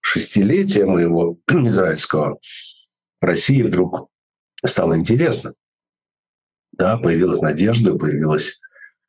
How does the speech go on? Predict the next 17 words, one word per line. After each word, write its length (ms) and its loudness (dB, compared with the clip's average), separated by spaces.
э, 680 -2
ну, 600 0
а 140 -6
вдруг 260 2
открылась 540 0
там, 200 0
не 100 0
знаю, 160 -2
я 140 2
уезжал, 440 2
когда 380 2
была 420 2
радиостанция 600 -2
"Маяк" 580 0
и 160 4
городская 440 0
радиоточка, 640 -2